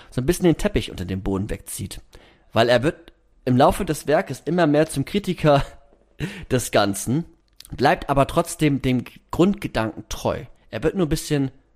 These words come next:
skeptisch. Aber, ähm, noch skeptischer ist er, <laughs> wenn es darum geht, äh, Erkenntnis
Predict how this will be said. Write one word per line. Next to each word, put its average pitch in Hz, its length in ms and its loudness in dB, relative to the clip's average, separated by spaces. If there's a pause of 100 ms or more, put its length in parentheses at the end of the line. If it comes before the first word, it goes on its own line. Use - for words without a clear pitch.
(120)
skeptisch. - 720 -8 (160)
Aber, 139 480 0
ähm, 113 380 0
noch 170 140 2
skeptischer 147 540 0
ist 139 180 2
er, 151 120 6 (140)
<laughs> - 160 -12
wenn 151 140 6
es 131 100 -2
darum 139 320 4
geht, 127 300 -2 (400)
äh, 98 60 -2
Erkenntnis 110 840 0